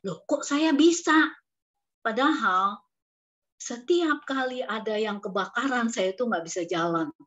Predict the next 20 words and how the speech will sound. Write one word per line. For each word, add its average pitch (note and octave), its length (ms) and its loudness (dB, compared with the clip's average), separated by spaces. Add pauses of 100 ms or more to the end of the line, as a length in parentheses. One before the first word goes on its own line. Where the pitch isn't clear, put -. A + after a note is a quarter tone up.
(180)
Gemeteran, G#3 880 0
sungguh-sungguh. A3+ 960 -2 (640)
Dan A3 240 -4
satu G#3+ 340 -4
lagi, E3+ 600 0
itu G3+ 420 0
trauma F#3+ 380 -4
saya G3 320 -6
hilang. D#3+ 400 0 (500)
Satu G3+ 380 -4
lagi, F#3 500 -4 (320)
dulu A3+ 640 -2
saya F#3+ 540 -2
itu A3 340 -2
sepanjang C4 1120 2
hidup G3+ 320 0
saya, F#3 480 -4 (540)
saya C4+ 340 2
selalu B3+ 480 4
merasakan A#3 960 -2